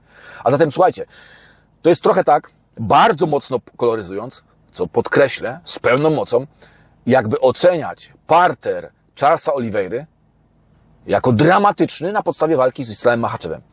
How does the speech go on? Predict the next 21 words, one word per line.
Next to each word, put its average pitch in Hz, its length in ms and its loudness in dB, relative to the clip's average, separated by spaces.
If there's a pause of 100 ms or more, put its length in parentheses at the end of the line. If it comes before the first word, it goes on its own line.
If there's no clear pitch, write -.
(180)
Islam 175 280 2
Makhachev 127 360 0
jest 101 120 -2
gigantem 147 560 0 (120)
w 95 80 -12
walce 123 300 0
na 113 80 -8
chwyty. - 320 -14 (580)
To, 165 280 4
że 127 180 0
rozmontował 139 640 -2 (100)
Charlesa 143 300 -2
Oliveira, 107 500 -6 (220)
nie 143 160 0
znaczy, 143 360 0
że 143 180 4
Charles 147 220 0
Oliveira 131 420 0
jest 127 260 -2
lebiegą 123 400 0
parterowym. 113 440 0